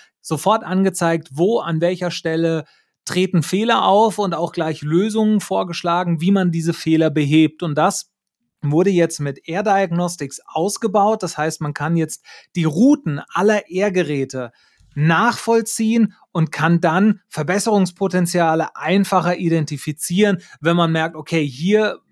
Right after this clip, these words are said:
von Gerät A, von meinem Spot vielleicht oder, äh, von meinem Bewegungsmelder oder meinem Wassersensor,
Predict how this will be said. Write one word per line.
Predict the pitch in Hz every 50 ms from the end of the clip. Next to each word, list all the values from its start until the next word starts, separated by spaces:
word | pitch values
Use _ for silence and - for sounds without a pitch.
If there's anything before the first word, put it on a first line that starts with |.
| _ -
von | - - 165 165 156
Gerät | 160 165 - 160 160 165 165 165 - - _
A, | - 160 160 175 196 202 208 208
von | - - 170 156
meinem | 151 143 151 139
Spot | 131 - - - - 190 202 -
vielleicht | - - 202 190 185 175 175 180 180 185 190 175 180 - -
oder, | - - 165 160 160 151 151 147 147 147 143 135 139 _ _ _ _ _
äh, | - 180 - -
von | - - - 160 156 156 151
meinem | 151 147 147 143 143 143 143 143 143 135 - _ -
Bewegungsmelder | 165 156 143 190 220 220 196 196 185 175 - 175 170 175 175 175 170 170 165 165
oder | 170 160 151 151 147
meinem | 147 143 143 139 143 147 139
Wassersensor, | 147 180 196 - - 190 175 170 170 170 156 147 160 170 170 165 156 160 165 160 160 156 156 156 160 165 -